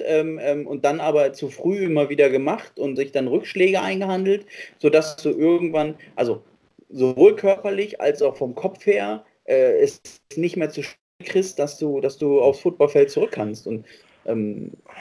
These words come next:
wie, wie, wie sieht das aus? Also d-, d-, das Umfeld sagt, es gibt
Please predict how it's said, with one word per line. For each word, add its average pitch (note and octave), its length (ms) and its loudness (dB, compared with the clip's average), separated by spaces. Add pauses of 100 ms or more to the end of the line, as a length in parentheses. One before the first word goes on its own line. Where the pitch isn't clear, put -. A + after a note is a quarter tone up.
(140)
wie, C#3 200 -6
wie, D3+ 380 -2
wie D#3+ 140 2
sieht D#3+ 240 0
das E3+ 140 4
aus? G3 260 6
Also A2+ 580 2
d-, G#2+ 320 -4
d-, A2+ 340 -6
das B2 200 2
Umfeld E3+ 360 4
sagt, D#3+ 280 0
es F#2 500 -6
gibt - 160 -12